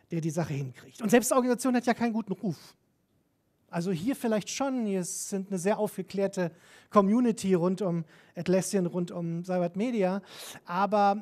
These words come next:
womöglich wird Ihnen das auch schon in Ihrer Praxis begegnet sein. Nicht alle Ihrer Kollegen und Kolleginnen sind dem Thema Selbstorganisation so aufgeschlossen, ne? Da wird ja nur rumgequatscht.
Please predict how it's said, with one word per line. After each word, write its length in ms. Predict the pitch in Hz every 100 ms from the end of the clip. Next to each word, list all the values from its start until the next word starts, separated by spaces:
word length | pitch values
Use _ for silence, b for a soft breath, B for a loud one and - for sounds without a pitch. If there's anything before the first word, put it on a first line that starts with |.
| -
womöglich 560 | 185 196 190 214 214 170
wird 120 | 202
Ihnen 120 | 214
das 160 | 196 185
auch 120 | 185
schon 220 | - 185
in 100 | 170
Ihrer 220 | 180 180 165
Praxis 420 | - 170 - -
begegnet 460 | 165 160 160 156
sein. 220 | 135 160 170
Nicht 240 | 214 -
alle 160 | 220 247
Ihrer 260 | 214 196
Kollegen 600 | - 214 208 269 180 135 110 _ _ _ _ _ _ _
und 220 | 190 170
Kolleginnen 600 | - 185 220 226 180 170
sind 360 | 143 175 180 - B B B B -
dem 140 | 180
Thema 300 | 160 196 180
Selbstorganisation 1120 | 143 196 240 - 226 220 202 196 - 214 202
so 120 | 190 196
aufgeschlossen, 720 | 214 - 151 - 131 - 143
ne? 180 | 190 247 B B 202
Da 140 | - 196
wird 100 | 240
ja 100 | 277
nur 120 | 294
rumgequatscht. 800 | 277 254 - - 127 - - -